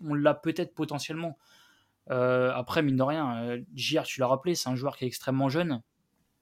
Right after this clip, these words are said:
Là, il surfe un peu sur sa dynamique, euh, incroyable avec la can. Je pense qu'en fait, c'est, c'est que le... ça va être un peu sur les prochains matchs qu'on va pouvoir, euh, vra-, réellement savoir si, euh,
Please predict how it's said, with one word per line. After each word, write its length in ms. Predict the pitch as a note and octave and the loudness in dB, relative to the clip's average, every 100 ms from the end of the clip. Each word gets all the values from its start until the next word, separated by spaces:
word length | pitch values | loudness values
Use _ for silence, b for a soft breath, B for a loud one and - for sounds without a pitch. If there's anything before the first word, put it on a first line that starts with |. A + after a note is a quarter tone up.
| - - | -14 -8
Là, 100 | C3+ | 2
il 100 | C#3+ | 2
surfe 300 | C3+ - C#3+ | 4 0 2
un 80 | D3 | 2
peu 160 | C3+ D#3+ | 4 2
sur 180 | - - | 0 0
sa 140 | C#3+ | 0
dynamique, 520 | B2+ C#3 D3 D#3+ D3 | 4 4 4 2 0
euh, 240 | B2+ B2 B2 | 2 2 2
incroyable 580 | B2 - C#3 C#3+ D3+ B2+ | -2 2 2 4 4 2
avec 220 | A#2+ - | -2 -2
la 80 | B2+ | 0
can. 300 | F3+ E3 A#2 B B B B B | 2 0 -4 B B B B B
Je 120 | - - | -12 -2
pense 200 | E3+ D3 | 0 0
qu'en 120 | C#3 | 0
fait, 200 | F3+ - | 0 0
c'est, 200 | - C3 | -2 -2
c'est 200 | - B2 | -2 -2
que 160 | - | 2
le... 720 | D#3 C#3+ C3 B2+ B2+ B2 B2+ - | 4 4 4 2 2 0 -4 -6
ça 220 | - - | -6 -2
va 80 | B2+ | 0
être 120 | C3 | 2
un 80 | C3 | 0
peu 120 | B2 | -2
sur 220 | D3+ - | -4 -2
les 100 | B2 | -2
prochains 360 | A#2+ - C3 C3+ | -2 -2 0 2
matchs 200 | C#3+ - | 0 -2
qu'on 120 | - | 0
va 100 | B2 | 0
pouvoir, 420 | A#2 C3+ C3+ C#3+ | -2 -4 2 4
euh, 100 | A#2+ | 2
vra-, 360 | A2+ A#2 B2+ B2+ | -2 -6 -6 -4
réellement 360 | B2 D3 D3 D3 | 0 2 2 0
savoir 440 | - C3+ D#3+ E3+ | 2 2 2 2
si, 240 | - C#3 | 0 2
euh, 140 | B2 | 2